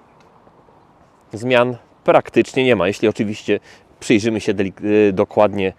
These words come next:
e, reflektorom z przodu, to te zmiany gdzieś tam dostrzeżemy, ale to jest naprawdę, e, kosmetyka. E, to, co się zmieniło, to rozmiar kół bazowy. W naszej wersji tak czy inaczej nie były dostępne nigdy,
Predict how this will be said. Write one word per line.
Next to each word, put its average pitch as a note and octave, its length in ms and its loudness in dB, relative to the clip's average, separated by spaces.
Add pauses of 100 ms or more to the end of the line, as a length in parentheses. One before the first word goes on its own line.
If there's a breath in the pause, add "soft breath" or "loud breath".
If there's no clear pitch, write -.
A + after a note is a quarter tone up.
(420 soft breath)
e, F2+ 420 0
reflektorom G#2 640 0
z - 60 -16
przodu, G2 320 -2
to G2+ 100 -8
te F#2+ 120 -4
zmiany G2+ 400 -4 (520 soft breath)
gdzieś D#3 300 -4
tam A2 160 0
dostrzeżemy, G#2+ 580 -4
ale G2+ 120 -2
to G#2 100 -6
jest F#2+ 120 -8
naprawdę, G2+ 420 -6 (340 soft breath)
e, F#2+ 240 2
kosmetyka. B2 840 0 (480 soft breath)
E, G2 240 2
to, - 140 2
co E3 100 2
się C#3+ 140 2
zmieniło, C3 420 0
to G#2 300 2 (440)
rozmiar G#2 380 0
kół C#2+ 180 -6 (180)
bazowy. A#2 400 2 (340 soft breath)
W C#3+ 80 -10
naszej F#3 260 2
wersji E3 400 -2 (120)
tak D#3 140 -2
czy - 120 -2
inaczej C3 420 0 (160)
nie A#2 200 0
były G2 240 0
dostępne F#2+ 520 -4
nigdy, A2 460 -2